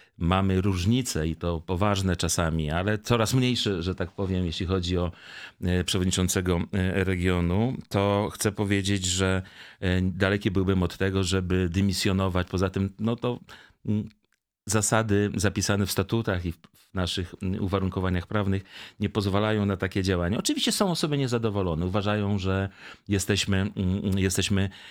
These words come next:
e, czy okazaliśmy się trochę amatorami w tym, e, w tych działaniach, ale nie sądzę, żeby to miało skutkować dymisją. Poza tym nikt go nie może zdymisjonować, mówię o naszym przewodniczącym regionu, ponieważ, no, e,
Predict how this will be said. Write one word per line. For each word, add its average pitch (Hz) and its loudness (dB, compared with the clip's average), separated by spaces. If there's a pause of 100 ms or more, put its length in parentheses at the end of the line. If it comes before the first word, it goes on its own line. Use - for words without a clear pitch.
(160)
e, 87 0
czy 98 0
okazaliśmy 95 0
się 92 0
trochę 95 0 (220)
amatorami 90 0
w - -10
tym, 85 0
e, 85 -2 (300)
w - -20
tych 98 0
działaniach, 87 0
ale 92 4
nie 95 4
sądzę, 101 2
żeby 95 2
to 95 0
miało 95 2
skutkować 95 -4
dymisją. 101 2
Poza 90 0
tym 92 2
nikt 101 -2
go 98 0
nie 98 0
może 95 0
zdymisjonować, 90 0
mówię 85 0
o 85 0
naszym 90 -2
przewodniczącym 92 -2 (480)
regionu, 95 2
ponieważ, 98 0
no, 107 0 (460)
e, 107 0